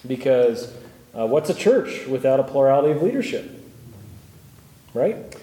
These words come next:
This is part and parcel to the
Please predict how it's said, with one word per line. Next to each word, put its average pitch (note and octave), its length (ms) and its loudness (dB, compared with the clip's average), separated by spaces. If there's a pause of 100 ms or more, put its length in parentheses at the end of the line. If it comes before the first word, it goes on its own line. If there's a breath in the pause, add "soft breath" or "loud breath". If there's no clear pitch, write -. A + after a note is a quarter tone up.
(240 loud breath)
This C3+ 220 -2
is C3+ 140 0
part E3+ 300 0
and E3 100 -4
parcel D#3+ 640 2
to C3 540 0 (260)
the C3 120 -2